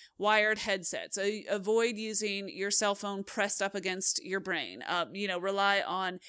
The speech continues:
air tube headsets or speakerphone. And don't put your cordless phone right next to your bed, which, by the way,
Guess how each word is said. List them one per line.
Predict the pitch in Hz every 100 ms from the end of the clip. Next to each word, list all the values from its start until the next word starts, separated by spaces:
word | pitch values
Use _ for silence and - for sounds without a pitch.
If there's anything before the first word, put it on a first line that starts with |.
| - _
air | 220 226
tube | 226 202
headsets | 196 170 185 143 -
or |
speakerphone. | 180 - 220 202 190 - 156 160 85 - -
And | - 220
don't | 226 240 -
put | 262 240 -
your | 214 196 190 180 165 - _ -
cordless | 226 220 208 202
phone | 202 180 180
right | 180 180
next | 190 -
to | 208
your | 190
bed, | 180 147
which, | 202 -
by | 202
the | 196
way, | 185 165 135